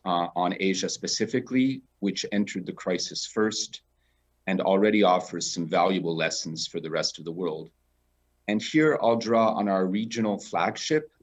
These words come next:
the Asia Pacific Economic Outlook, both its conjunctural and thematic chapters. So let me begin with the global context.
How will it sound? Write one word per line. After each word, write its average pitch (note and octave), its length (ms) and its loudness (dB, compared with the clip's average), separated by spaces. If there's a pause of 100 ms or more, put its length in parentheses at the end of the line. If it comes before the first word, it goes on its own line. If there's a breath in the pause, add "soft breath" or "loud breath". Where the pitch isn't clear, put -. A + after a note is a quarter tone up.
the F#2+ 240 -2
Asia G#2 260 2
Pacific - 640 -6
Economic G2 560 -4
Outlook, F#2 480 -4 (640)
both G#2+ 320 2
its - 160 -6
conjunctural G2 920 -2 (100)
and F#2+ 320 0 (160)
thematic D#2+ 520 -2
chapters. - 640 -12 (1900 soft breath)
So - 140 0
let D3 200 4
me F#3+ 100 2
begin B2 460 2
with G#2+ 160 -2
the G2 80 -8
global F#2 340 0
context. A2 720 -4